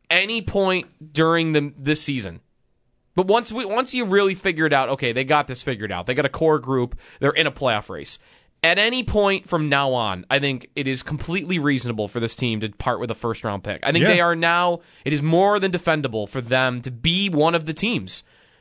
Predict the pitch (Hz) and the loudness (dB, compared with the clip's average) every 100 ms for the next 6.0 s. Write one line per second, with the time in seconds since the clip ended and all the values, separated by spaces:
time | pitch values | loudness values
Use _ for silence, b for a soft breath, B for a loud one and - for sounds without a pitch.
0 | b 120 147 196 190 220 180 160 165 156 | b 2 2 4 2 2 2 2 2 -2
1 | - 202 233 - _ _ _ _ _ _ | 0 2 2 -2 _ _ _ _ _ _
2 | _ _ - 160 214 208 208 190 165 - | _ _ 0 2 4 2 2 0 -4 -2
3 | 196 143 - 139 165 139 123 120 156 123 | 0 0 0 0 0 -2 -8 -2 0 0
4 | - 165 180 123 107 101 98 107 113 127 | 2 2 2 -2 -4 -6 -6 -6 -2 -2
5 | 117 131 143 113 107 135 170 123 95 90 | 0 0 0 -2 0 0 0 -4 -8 -12